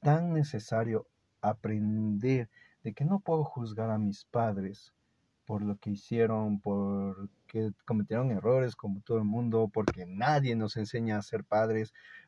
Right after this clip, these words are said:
porque absolutamente nadie, nadie, nadie nos enseña a vivir. Porque hicieron lo que pudieron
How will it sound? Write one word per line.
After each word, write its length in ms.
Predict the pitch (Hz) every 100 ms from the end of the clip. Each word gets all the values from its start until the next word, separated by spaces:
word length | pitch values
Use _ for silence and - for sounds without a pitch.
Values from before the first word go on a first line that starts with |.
| -
porque 360 | 113 113 101
absolutamente 960 | 107 - 113 113 107 113 117 107 120 110 -
nadie, 760 | 131 131 131 131 160 120 98
nadie, 440 | 101 117 127 107 104
nadie 560 | 104 127 117 104 101 - - - -
nos 200 | 110 -
enseña 540 | 110 - 110 107 101
a 40 | 98
vivir. 400 | 104 104 107 104 - _ _ _ _ _ _ _ _ _ _ _ _ _ _
Porque 300 | - 123 110
hicieron 400 | 110 - 143 165
lo 80 | 127
que 120 | 101
pudieron 480 | 101 101 139 131 107